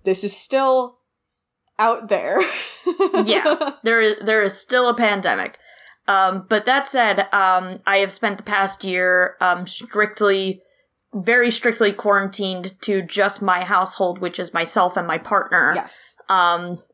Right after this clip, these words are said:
Speaker 2: where my, the rest of my family, I have, like, five other family members,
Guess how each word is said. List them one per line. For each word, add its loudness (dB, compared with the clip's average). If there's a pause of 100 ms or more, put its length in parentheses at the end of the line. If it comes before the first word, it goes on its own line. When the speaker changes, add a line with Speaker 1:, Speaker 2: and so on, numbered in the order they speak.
Speaker 2:
where 2
my, 0
the 2
rest 0
of -6
my 0 (240)
family, 0
I 2
have, 0
like, -4 (200)
five 0
other 0
family -4
members, -4